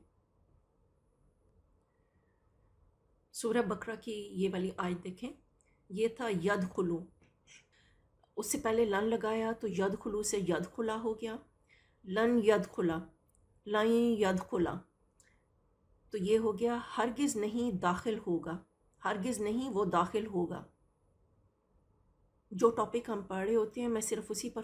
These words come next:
focus رہتی ہوں، لیکن آپ اس، آپ کو جب تھوڑا تھوڑا سمجھ آنا شروع ہو جائے تو آپ اس کے ارد گرد بھی جایا کریں اور خود سے بھی دیکھا کریں۔ یہاں پہ دیکھیں، یہ تھا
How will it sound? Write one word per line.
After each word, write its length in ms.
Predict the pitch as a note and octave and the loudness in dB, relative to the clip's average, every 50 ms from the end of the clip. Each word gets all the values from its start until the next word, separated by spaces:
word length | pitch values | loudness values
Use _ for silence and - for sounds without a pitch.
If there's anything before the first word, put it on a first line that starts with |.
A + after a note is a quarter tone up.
| - - | -8 -8
focus 360 | F#3 F3+ - G3+ G3 - F#3+ | -8 -8 -6 -6 -6 -6 -4
رہتی 260 | F#3+ F#3 F#3 - B3 | -6 -6 -6 -6 -8
ہوں، 100 | D#4 - - - | -8 -8 -8 -6
لیکن 460 | G3+ F3+ F3 - F#3+ F#3+ F#3 F#3+ G3 - - - - - _ - _ - | -6 -6 -6 -6 -4 -4 -4 -4 -4 -6 -10 -18 -20 -20 _ -14 _ -2
آپ 320 | - F3+ F#3 F#3+ F#3+ - - | 0 2 2 0 -2 -6 -10
اس، 200 | G3+ - - - - _ _ _ | -14 -14 -14 -16 -18 _ _ _
آپ 240 | - F#3 G3 G3 - | -6 -6 -6 -4 -4
کو 80 | - G3+ | -4 -2
جب 160 | F3+ G#3 G3 G3 - | -2 -2 -4 -4 -6
تھوڑا 200 | - F#3+ F#3+ F#3+ G3 | -4 -4 -2 -2 -2
تھوڑا 280 | F#3+ - F#3 F#3+ F#3+ | -4 -4 -4 -4 -4
سمجھ 400 | F#3+ - - G3+ F3+ F#3+ G3 F#3+ | -4 -4 -4 -2 -2 0 0 0
آنا 180 | F3+ F3+ F3+ F#3+ | 0 0 0 0
شروع 260 | F#3 - G3+ F3+ F#3+ | 0 -2 -4 -2 0
ہو 100 | F#3 F3 | 0 0
جائے 220 | E3+ F3+ G3 B3+ | 0 -2 -4 -4
تو 120 | C#4+ B3+ A3 | -4 -4 -2
آپ 180 | F3+ F3+ F#3 | -2 -2 -4
اس 140 | F#3+ F#3 - | -6 -8 -6
کے 100 | - G3 - - G3 | -4 -4 -2 0 0
ارد 140 | F#3 F3+ G#3 F3+ | -2 -2 0 0
گرد 200 | G#3 F#3+ F3 - | 0 0 -2 -2
بھی 140 | F3+ F#3+ F#3 | -2 -2 -2
جایا 320 | F3 F3+ E3 E3 D3+ D#3+ F3 | 0 -2 -2 -2 -4 -6 -8
کریں 220 | - F#3 D#3 D#3+ F#3 - _ _ _ _ _ _ _ _ _ _ | -10 -12 -12 -12 -14 -16 _ _ _ _ _ _ _ _ _ _
اور 220 | - F#3 F#3 F#3 F3 E3 F3+ F3+ F3+ F#3 F3+ - - _ _ _ _ - | -4 -2 0 0 0 0 2 2 0 0 -2 -6 -14 _ _ _ _ -18
خود 240 | - - C4+ - | -12 -12 -8 -4
سے 140 | - - D4 A3 | 0 0 0 2
بھی 220 | G3 A3+ G#3+ G#3 - - - _ - | 0 0 -2 -2 -6 -10 -16 _ -4
دیکھا 300 | F3+ G3 G3 F#3+ - G#3+ | 0 0 0 2 0 -2
کریں۔ 360 | F#3+ - G#3 F#3 F#3+ F#3+ F#3 F3+ - - _ _ _ _ _ _ _ _ _ _ _ _ _ _ _ _ _ _ _ _ _ _ _ _ _ _ _ _ _ - | -4 -2 -2 -2 0 0 -2 -4 -8 -14 _ _ _ _ _ _ _ _ _ _ _ _ _ _ _ _ _ _ _ _ _ _ _ _ _ _ _ _ _ -6
یہاں 220 | A3+ F#3 - A#3+ | -4 -4 -4 -4
پہ 180 | - - A3+ G#3+ | -4 -4 -2 -2
دیکھیں، 280 | G3+ G3 G3 - C4+ D#4+ - - - _ _ _ _ _ _ - - - _ _ _ _ _ _ _ _ _ _ _ _ _ _ _ _ _ _ _ _ _ _ | -2 -2 -2 -4 -6 -8 -8 -10 -16 _ _ _ _ _ _ -20 -20 -20 _ _ _ _ _ _ _ _ _ _ _ _ _ _ _ _ _ _ _ _ _ _
یہ 160 | B3 A#3 A3 | -2 0 0
تھا 200 | G#3 - B3 A3+ | 0 0 0 0